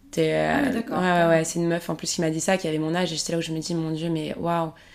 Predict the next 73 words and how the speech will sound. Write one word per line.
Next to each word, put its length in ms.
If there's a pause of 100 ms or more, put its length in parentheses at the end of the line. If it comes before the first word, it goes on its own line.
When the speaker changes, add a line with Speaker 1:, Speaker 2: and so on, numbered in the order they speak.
Speaker 1:
j'ai 120
envie 60
de 60
cogner 160
ta 120
tête 160
contre 180
un 80
mur, 260
quoi, 160
pour 140
que 40
tu 120
réalises 400
que 100
la 140
vie, 100
c'est 160
pas, 280
c'est 100
pas 80
l'argent, 320
quoi. » 160 (640)
Speaker 2:
Bah, 120
même 180
le 60
truc 160
avec 140
les 60
sugar 280
daddies 340
et 60
tout 120
ça, 160
quoi, 200
tu 80
Speaker 1:
Ouais, 120
Speaker 2:
vois. 60
Speaker 1:
c'est 100
exactement 460
ça. 140
Speaker 2:
C'est 320
reprendre 400
cette 220
notion-là 480
de, 140
euh, 340
on 80
va 60
Speaker 1:
Et 40
Speaker 2:
aller 80
Speaker 1:
c'est 60
Speaker 2:
chercher 260
Speaker 1:
terrible. 220
Speaker 2:
un 40
homme, 140
euh, 160
plus 220
âgé 180 (100)
parce 180
qu'il 140
est 60
plus 160
riche. 220 (140)
Bah, 340 (180)
non. 240 (520)
Là, 120
en 60
Speaker 1:
<laughs> 0
Ouais. 160
Speaker 2:
l'occurrence, 400
et 80
puis 260